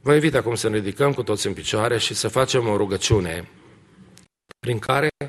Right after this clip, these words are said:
să cerem Domnului, uitându-ne în propria noastră viață, la activitatea noastră, la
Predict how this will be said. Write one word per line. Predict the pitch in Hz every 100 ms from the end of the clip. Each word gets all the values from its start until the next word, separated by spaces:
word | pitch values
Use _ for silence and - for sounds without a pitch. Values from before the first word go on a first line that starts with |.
| - - - - _ _
să | - 139
cerem | 170 160 139
Domnului, | 135 131 123 101 110 135 - - - _ _ _ _ _ -
uitându-ne | 135 143 170 151 147 143 139 -
în | 127
propria | 139 131 123 123 117 120
noastră | 117 - 117
viață, | 107 92 78 -
la | 90 90 85 _ _ -
activitatea | 110 - 110 117 117
noastră, | 117 117 113 127 113
la | 90 92 98